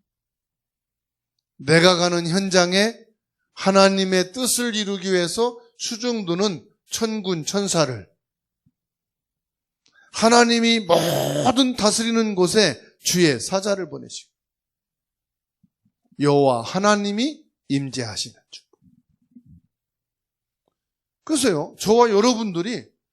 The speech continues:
별거 아닌데 이런 포럼을 하게 되면 상대방이 치유가 되고 가족의 힘을 얻고 함께 일하는 사람들이 살아나는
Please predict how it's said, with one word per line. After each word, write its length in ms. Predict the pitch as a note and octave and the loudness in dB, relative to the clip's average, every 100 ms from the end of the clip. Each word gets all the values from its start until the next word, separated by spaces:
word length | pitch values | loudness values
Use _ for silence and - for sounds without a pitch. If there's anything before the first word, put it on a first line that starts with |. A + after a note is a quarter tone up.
| _ | _
별거 400 | - B3 C#4 C#4+ | -2 0 2 4
아닌데 560 | C4 B3 B3+ A3+ B3 C#4 - _ _ _ _ _ _ | 2 0 -4 -2 -2 -2 -8 _ _ _ _ _ _
이런 500 | A3+ C4+ B3+ B3 - _ _ F#3 _ _ _ | 0 2 0 -4 -12 _ _ _ _ _ _
포럼을 480 | - C#4+ D4 C#4 A3+ | -2 2 4 4 2
하게 240 | A3 A3 | 2 0
되면 280 | F#3 F#3 D3+ | -2 -4 -6
상대방이 680 | C#3 C4+ C4+ B3 A3+ G#3+ A3 | -6 -4 -2 -2 -2 -4 -4
치유가 500 | - C4+ C4+ A3 D#3+ | -4 -2 -2 0 0
되고 320 | B2 G#2+ - _ _ _ _ _ _ _ _ _ _ _ _ _ _ _ _ _ _ | -4 -16 -20 _ _ _ _ _ _ _ _ _ _ _ _ _ _ _ _ _ _
가족의 520 | - G3 B3+ A3+ C4 | -4 -2 -2 0 -2
힘을 340 | - D#4 D#4+ | -2 -6 -6
얻고 320 | F#3 - _ _ _ _ _ _ _ _ _ _ _ _ _ _ _ _ _ | -8 -10 _ _ _ _ _ _ _ _ _ _ _ _ _ _ _ _ _
함께 420 | C4 C4+ C4 C4 | -2 -2 0 0
일하는 540 | G3+ A3 A#3+ A#3+ A#3+ | 4 4 6 4 0
사람들이 480 | G#3+ A#3 A3+ A#3 D4 | 2 0 0 -2 -2
살아나는 580 | - B3+ A3+ C#3+ A#2 | -2 -2 -4 -6 -14